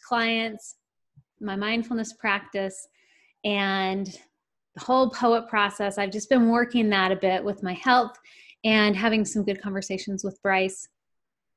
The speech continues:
as we're just thinking about how to navigate everything we're seeing in the news and everything that's going on. So welcome to all of you who are here today. You may notice that we haven't had the music on the podcast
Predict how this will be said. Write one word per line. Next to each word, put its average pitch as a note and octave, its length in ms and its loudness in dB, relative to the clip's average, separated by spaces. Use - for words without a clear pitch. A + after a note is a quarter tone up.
as A3 180 4
we're G#3 160 4
just G3+ 180 -4
thinking G3+ 300 -2
about F#3+ 260 2
how F#3 420 -2
to G3 180 -8
navigate F#3+ 600 0
everything B3 340 2
we're A3+ 140 0
seeing G#3+ 340 -2
in G3+ 160 -4
the F#3+ 40 -2
news G#3+ 460 0
and G3+ 100 -4
everything G3 300 -4
that's G3+ 180 -8
going G#3 220 -2
on. B3+ 260 2
So C#4 640 10
welcome D4+ 480 8
to D4+ 260 8
all C#4 180 8
of C4+ 120 8
you C4+ 180 6
who B3 140 4
are A#3+ 100 6
here C4 380 4
today. C#4+ 460 6
You C#4+ 220 6
may F4 220 8
notice G4 380 6
that C4 80 4
we C#4 80 4
haven't C#4 320 4
had B3 240 2
the A3+ 80 2
music A3 400 0
on C4+ 100 0
the C4 80 0
podcast B3+ 420 -2